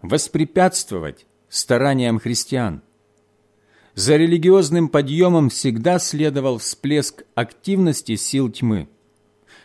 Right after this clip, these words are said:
Как только Эздра и Неемия приступают к работе, Санавалат и Товия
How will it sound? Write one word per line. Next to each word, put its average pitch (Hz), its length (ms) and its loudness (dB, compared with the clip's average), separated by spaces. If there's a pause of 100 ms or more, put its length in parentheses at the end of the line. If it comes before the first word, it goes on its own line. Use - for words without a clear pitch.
(120)
Как 156 200 2
только 190 680 2
Эздра 127 640 0 (180)
и 143 100 2
Неемия 147 720 2 (380)
приступают 160 680 -2
к - 80 -8
работе, 131 540 -2 (840)
Санавалат 170 840 2 (400)
и 160 100 2
Товия 117 640 0